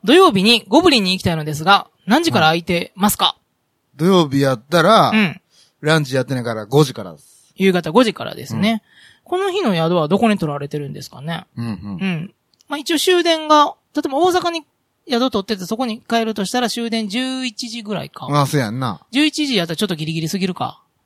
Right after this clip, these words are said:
Speaker 2: あ、え、あ、そんなもん？え、あ、十時、ん、ん、あ、十一時前か。
Speaker 1: うん。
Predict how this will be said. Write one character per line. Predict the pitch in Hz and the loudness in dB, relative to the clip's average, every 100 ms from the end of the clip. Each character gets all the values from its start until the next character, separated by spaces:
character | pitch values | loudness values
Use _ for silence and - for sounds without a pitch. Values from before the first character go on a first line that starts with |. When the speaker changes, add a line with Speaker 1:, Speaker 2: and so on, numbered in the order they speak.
| _ _ _ | _ _ _
Speaker 2:
あ、 | 127 123 127 | -12 -8 -8
え、 | 165 160 - | -6 -6 -6
あ、 | 143 139 | -6 -6
そ | - | -4
ん | 165 | -2
な | 196 | 0
も | 302 | -2
ん？ | |
え、 | - 208 | 0 2
あ、 | 170 | 2
十 | 151 220 262 285 | 0 -4 -4 -4
時、 | 240 214 156 - _ _ _ - | -4 -4 -4 -8 _ _ _ -12
ん、 | |
ん、 | 196 - - _ _ - _ | -12 -12 -20 _ _ -20 _
あ、 | 151 | -12
十 | 160 262 311 | -6 -4 -2
一 | 302 285 | -4 -6
時 | 269 | -4
前 | 311 277 | -2 -2
か。 | - 92 85 _ | -6 -12 -14 _
Speaker 1:
う | 196 | -8
ん。 | 180 151 170 | -6 -8 -12